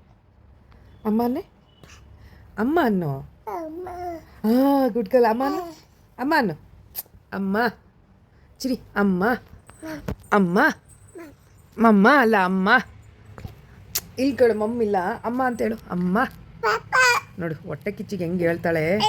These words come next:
ಅಮ್ಮ ಅನ್ನು ಅಂದ್ರೆ ಅಪ್ಪ ಅಂತಾಳೆ. ಆ, ಅಮ್ಮ, ಅಮ್ಮ. ಚಿರಿ, ಅಮ್ಮ. ಅಮ್ಮ.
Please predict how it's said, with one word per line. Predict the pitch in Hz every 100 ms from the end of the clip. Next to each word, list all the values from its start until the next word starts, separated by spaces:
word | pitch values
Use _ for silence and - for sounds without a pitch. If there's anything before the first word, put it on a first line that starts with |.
| 403 - - - - -
ಅಮ್ಮ | 185 220
ಅನ್ನು | 214 202
ಅಂದ್ರೆ | 196 202
ಅಪ್ಪ | 226 - 196
ಅಂತಾಳೆ. | 180 160 151 147 - - - - - - - - - - 214
ಆ, | 240 - - - - -
ಅಮ್ಮ, | 220 262 - _ -
ಅಮ್ಮ. | 196 190 180 240 - _ _ _ - _ - - _
ಚಿರಿ, | 220 233 - 185
ಅಮ್ಮ. | 175 165 185 285 - - - - - - - - - -
ಅಮ್ಮ. | 190 180